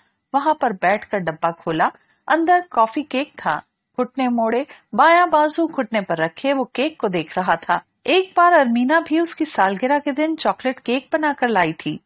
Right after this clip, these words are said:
जिसको मजे ले लेकर खाते हुए भी उसने बीबी जान के सामने उस केक का अच्छा खासा मजाक उड़ाया था, क्योंकि उसने पहली बार बनाया था और उसने नाराज होकर कहा था कि आइंदा कभी उसकी सालगिरह का केक वो नहीं बनाएगी।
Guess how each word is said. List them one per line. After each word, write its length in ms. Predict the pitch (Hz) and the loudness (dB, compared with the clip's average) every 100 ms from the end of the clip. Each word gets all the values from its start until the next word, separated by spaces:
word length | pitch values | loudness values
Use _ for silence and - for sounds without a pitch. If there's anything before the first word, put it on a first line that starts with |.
| - | -10
जिसको 280 | 190 - | -8 -6
मजे 340 | 185 170 175 262 | -2 -2 -2 0
ले 120 | 262 | 0
लेकर 260 | 240 226 220 | -2 -2 -6
खाते 420 | - 185 165 247 | -2 -2 -2 -2
हुए 240 | 254 196 | 0 0
भी 280 | 185 240 294 - - - | 0 -2 -4 -6 -10 -8
उसने 280 | 311 294 226 | -4 -2 -2
बीबी 320 | 180 196 208 | -2 -2 -2
जान 300 | 185 190 294 | 0 0 0
के 120 | 311 | -4
सामने 440 | 294 269 269 294 330 - - | 0 0 2 -2 -4 -12 -6
उस 180 | 165 - | -6 -2
केक 340 | 214 233 - | -2 -2 0
का 80 | 254 | 0
अच्छा 360 | 202 - 254 | 0 -2 -4
खासा 400 | 226 - 185 - | -4 -2 -2 -2
मजाक 400 | 302 254 240 196 | -2 0 0 0
उड़ाया 280 | 180 175 156 | 0 2 2
था, 240 | 156 165 147 - - | 0 -4 -6 -10 -12
क्योंकि 240 | - 233 208 | -4 -2 -2
उसने 260 | 220 - | -4 -4
पहली 300 | 269 277 277 | -4 -2 -2
बार 240 | 330 294 185 | 2 2 2
बनाया 300 | 175 170 156 | -2 0 -2
था 260 | 151 160 - _ _ _ | -2 -6 -6 _ _ _
और 120 | - 196 | 0 0
उसने 260 | - 220 | -2 -4
नाराज 460 | 196 170 170 196 - | 0 0 2 0 -2
होकर 180 | 202 185 | -4 -4
कहा 260 | 180 180 | -4 -4
था 200 | 180 285 - - - | 0 0 -2 -8 -8
कि 80 | - | 2
आइंदा 340 | 339 294 302 339 | 4 4 4 2
कभी 340 | 339 285 330 | 2 0 0
उसकी 220 | 320 - | -2 -4
सालगिरह 500 | 226 202 180 180 202 | -2 0 0 0 -4
का 140 | 202 220 | -2 -4
केक 380 | - 233 339 - _ _ | -2 -2 -2 -10 _ _
वो 140 | 208 392 | 2 2
नहीं 260 | 381 214 | 4 0
बनाएगी। 540 | 170 160 143 139 - | 0 0 -2 -4 -8